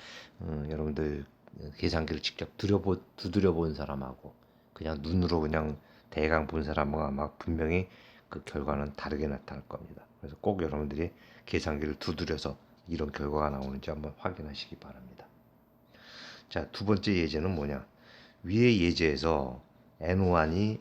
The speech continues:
오백 알피엠이다. 그러니까 원동 마찰차의 회전 속도가, 어, 오백 알피엠이로 이제 회전이 되고 있는데 그때 전달되는 동력은 일 마력이다. 그럼 이때의 마찰차의 폭, 여러분들 아까 얘기했죠?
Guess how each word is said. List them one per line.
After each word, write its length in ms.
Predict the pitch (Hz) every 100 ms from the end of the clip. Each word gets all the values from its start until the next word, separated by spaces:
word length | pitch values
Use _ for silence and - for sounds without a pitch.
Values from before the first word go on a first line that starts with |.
| -
오백 340 | 85 82 85
알피엠이다. 760 | 78 71 - 64 65 71 64 67
그러니까 240 | 69 -
원동 440 | 78 95 107 117 107
마찰차의 720 | 85 - 82 - 85 85 85
회전 300 | 101 98 87
속도가, 520 | - - 78 98 - - - - _ _ _
어, 120 | 73 73
오백 320 | 95 104 98
알피엠이로 800 | 78 - - 78 73 71 73 - 80
이제 100 | 78
회전이 420 | - 120 104 87
되고 220 | 78 71 76
있는데 500 | 71 69 76 71 - - -
그때 320 | - - -
전달되는 640 | - 90 92 82 85 87
동력은 420 | 76 76 76 92 -
일 180 | 120 117
마력이다. 720 | 110 87 78 76 - - - - _ _ _ _ _ - - - _ _ _ _ _ _
그럼 220 | - 123 101
이때의 400 | 113 139 135 -
마찰차의 680 | - - 104 - 104 101 -
폭, 280 | - - - - - _ _ - _ _
여러분들 340 | 95 95 95 98
아까 280 | 82 - 87
얘기했죠? 440 | 82 76 -